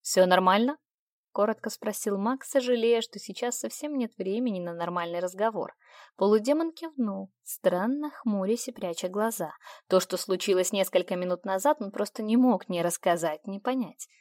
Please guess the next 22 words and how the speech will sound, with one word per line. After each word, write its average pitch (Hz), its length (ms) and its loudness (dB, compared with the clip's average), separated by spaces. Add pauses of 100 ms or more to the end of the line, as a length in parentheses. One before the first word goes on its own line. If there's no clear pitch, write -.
(260)
Это 180 220 4
было 175 160 4
не 175 200 0
видение, 165 560 -2
не 196 160 0
столкновение, 196 840 0 (220)
а 180 140 4
ощущение, 180 680 0
от 156 100 -10
которого 175 460 -2
всю - 280 -8
его 233 240 -4
демоническую 240 880 -2
сущность - 640 -12
поразило 170 540 2
словно 190 400 -4
молнией 170 560 -2
и 165 40 -6
обожгло 165 600 0
знаки 175 400 -2
на 170 140 -8
теле 165 360 -2